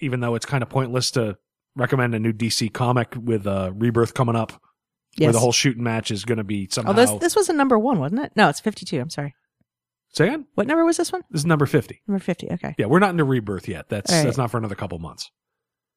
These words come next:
Speaker 2: Yay, cold medication.
Speaker 1: Yeah, yeah, you're, you're on the good shit. <laughs> Stuff I had to sign for.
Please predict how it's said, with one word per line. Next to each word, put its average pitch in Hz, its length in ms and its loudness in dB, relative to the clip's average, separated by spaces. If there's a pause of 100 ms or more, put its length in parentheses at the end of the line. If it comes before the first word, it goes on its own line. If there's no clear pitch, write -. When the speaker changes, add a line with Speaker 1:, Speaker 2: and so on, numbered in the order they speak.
(460)
Speaker 2:
Yay, 240 380 -2
cold 196 240 -2
medication. 185 540 -10
Speaker 1:
Yeah, 120 380 4 (100)
yeah, 101 180 -4
you're, 110 220 -2
you're 120 160 -4
on 104 80 -4
the 98 40 -8
good 95 200 -8
shit. 82 200 -10 (160)
<laughs> - 720 0
Stuff 170 280 2
I 147 60 4
had 104 100 -4
to 92 40 -10
sign 143 540 2
for. 113 500 -4